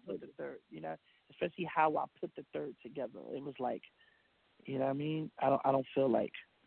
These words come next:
I don't feel like, you know what I mean? Like, like nobody, nobody, nobody was beating that. You know what I mean?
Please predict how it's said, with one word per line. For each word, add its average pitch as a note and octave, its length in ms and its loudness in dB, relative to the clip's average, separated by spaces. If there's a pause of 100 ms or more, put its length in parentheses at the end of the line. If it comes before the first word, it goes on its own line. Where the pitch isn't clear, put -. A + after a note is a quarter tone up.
(1400)
I F3 60 2
don't C3 220 4
feel B2 140 6
like, A#2 260 4
you C3+ 140 8
know C#3 100 10
what B2 100 8
I - 20 8
mean? C#3 200 6
Like, G2+ 260 4
like G2+ 180 4
nobody, B2 480 8 (180)
nobody, B2+ 540 6 (800)
nobody D3 320 8
was C3+ 180 -2
beating - 260 -4
that. - 200 -10 (200)
You C3 120 4
know A#2+ 80 10
what A#2 60 12
I - 20 10
mean? C#3+ 320 -2